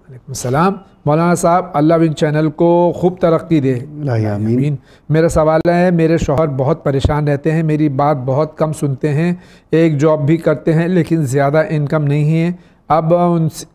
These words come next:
Speaker 1: उनसे बोल रहे हैं कि दूसरी जॉब करिए, लेकिन मेरी सुनते नहीं हैं, वो बहुत परेशान रहते हैं, इसका कोई इलाज बताइए।
Speaker 2: देखिए, एक तो इस्तिग़फ़ार कीजिए कसरत से।
Speaker 1: जी।
Speaker 2: दूसरी बात यह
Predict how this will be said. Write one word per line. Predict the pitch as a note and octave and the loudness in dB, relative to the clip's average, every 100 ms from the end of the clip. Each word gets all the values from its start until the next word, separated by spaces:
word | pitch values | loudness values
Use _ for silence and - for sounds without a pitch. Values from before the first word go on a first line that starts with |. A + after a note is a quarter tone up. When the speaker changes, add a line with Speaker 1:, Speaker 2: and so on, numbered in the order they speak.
| _ _ _ | _ _ _
Speaker 1:
उनसे | D#3 D3+ - E3+ E3+ | -4 -2 2 2 4
बोल | C#3+ D#3 D#3+ | 2 2 2
रहे | E3 | 2
हैं | E3 E3 E3 | 2 0 0
कि | E3+ E3 | 0 0
दूसरी | C#3 C#3 F3+ | 0 0 0
जॉब | F3 D#3 D3+ | -2 0 0
करिए, | - D3 D#3+ E3+ | 0 0 2 2
लेकिन | D3+ D3+ D3+ | 2 0 0
मेरी | C#3+ D3 D#3+ | 0 2 2
सुनते | D#3 C3+ B2 D#3 | 0 -4 -2 0
नहीं | D3+ D3+ | 0 0
हैं, | D3+ E3+ G3 - - | 0 0 -4 -10 -6
वो | D#3+ | -4
बहुत | B2 C#3 F3+ F3+ | 0 0 0 0
परेशान | D3+ - D3+ D3+ | 0 0 0 0
रहते | C#3 E3 | -2 -2
हैं, | D#3+ | -2
इसका | - | -4
कोई | C#3 D#3+ D#3+ | -4 -2 -2
इलाज | E3 C#3+ C#3 C3 | -2 -2 -2 -2
बताइए। | C#3 C3 A#2 B2 A#2 _ _ _ - | -4 -4 -4 -4 -8 _ _ _ -4
Speaker 2:
देखिए, | D3 E3 F3+ F3+ F#3 - - _ _ - | 0 0 2 2 2 -4 -18 _ _ -2
एक | D#3+ D3 | -2 0
तो | E3 | 0
इस्तिग़फ़ार | D3+ - B2+ - B2 A#2+ | 0 0 -6 -4 -2 -2
कीजिए | A#2+ A#2 G#2+ C3 C3 | -2 -2 -2 -2 -4
कसरत | B2+ - - A#2 A2+ | -4 -8 -6 -2 -2
से। | G#2 - A#2 - _ B2 | -2 -6 -6 -8 _ -18
Speaker 1:
जी। | A#2+ A#2 G#2 _ _ _ | -16 -16 -18 _ _ _
Speaker 2:
दूसरी | B2 D3 F3 G#3 | 0 0 0 0
बात | E3+ C#3+ C#3+ | 2 0 0
यह | D3+ B2 | 0 0